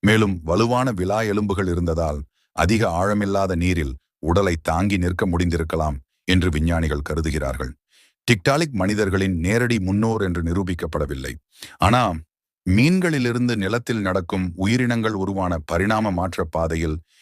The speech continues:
இது ஒரு மிக முக்கியமான இடைநிலை படிமச் சிற்பம்.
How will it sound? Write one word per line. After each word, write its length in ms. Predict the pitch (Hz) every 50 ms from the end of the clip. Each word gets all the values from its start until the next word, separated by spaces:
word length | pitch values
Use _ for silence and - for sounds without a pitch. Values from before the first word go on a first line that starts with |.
| _ _ _
இது 220 | - 104 98 98 92
ஒரு 180 | 90 90 90
மிக 280 | 80 80 85 87 87 120
முக்கியமான 720 | 107 90 90 85 - 117 110 101 101 95 95 98 98 90 82 80
இடைநிலை 520 | - 85 85 101 101 98 87 80 78 78
படிமச் 340 | 78 - 80 80 80 80 71
சிற்பம். 380 | - - 76 69 - - -